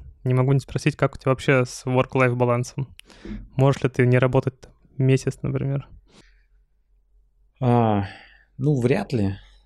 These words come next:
Speaker 2: а, месяц. То есть в эт-, в этом смысле оно,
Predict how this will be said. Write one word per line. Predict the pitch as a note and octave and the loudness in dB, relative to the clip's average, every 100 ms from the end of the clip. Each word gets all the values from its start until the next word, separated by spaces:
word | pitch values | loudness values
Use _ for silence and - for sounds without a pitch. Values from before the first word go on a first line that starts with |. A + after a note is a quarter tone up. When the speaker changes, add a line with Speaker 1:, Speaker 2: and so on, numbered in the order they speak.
| - | -18
Speaker 2:
а, | A#2+ A#2 - | -14 -12 -10
месяц. | A2+ A2 G#2 - G2+ - - | -6 -4 -6 -8 -14 -18 -18
То | - | -8
есть | A#2+ - | -8 -6
в | B2+ D3+ | 0 0
эт-, | F3 | 2
в | C3 | 0
этом | E3 D3+ | 2 2
смысле | D3 D#3+ F3 E3+ C#3+ C3 | 0 0 0 0 0 2
оно, | C3 C#3+ C#3+ B2+ | 2 2 2 0